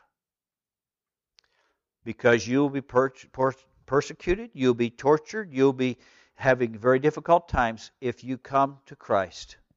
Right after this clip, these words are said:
during the tribulation. So it's very important that we serve God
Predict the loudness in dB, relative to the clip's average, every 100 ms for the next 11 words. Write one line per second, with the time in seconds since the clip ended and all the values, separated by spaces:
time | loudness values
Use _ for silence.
0 | _ _ _ _ _ _ _ _ -14 -8
1 | -8 -10 -16 -10 -8 -6 -6 -6 -10 -18
2 | _ _ _ _ _ _ -4 2 4 2
3 | -6 4 8 8 6 2 2 2 -2 -4
4 | -2 -2 -6 -8 -8 -10 -14 -6 -4 -4
5 | -6 -4 2 4 2